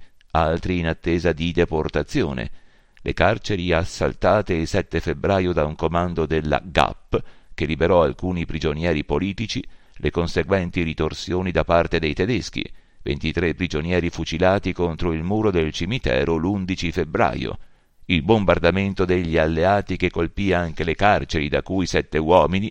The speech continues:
di cui due, condannati a morte, riuscirono a fuggire.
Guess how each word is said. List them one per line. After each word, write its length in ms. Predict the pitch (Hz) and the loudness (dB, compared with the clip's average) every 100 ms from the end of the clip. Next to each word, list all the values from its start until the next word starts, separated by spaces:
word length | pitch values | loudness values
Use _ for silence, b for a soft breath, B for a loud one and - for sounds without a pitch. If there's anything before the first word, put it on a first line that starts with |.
| - | -10
di 160 | - 78 | -10 -8
cui 240 | 76 80 | -4 -4
due, 320 | 80 101 131 - B B | 0 2 2 0 B B
condannati 580 | - 107 90 85 87 82 | -4 -2 0 2 0 0
a 80 | 131 | 0
morte, 560 | 117 69 57 - 101 - - | 0 0 -2 -2 -2 -4 -6
riuscirono 640 | 104 87 - 82 87 76 | -4 -2 -2 -2 -2 0
a 60 | 76 | -2
fuggire. 640 | 82 82 143 67 65 - | -4 -6 -6 -2 -4 -6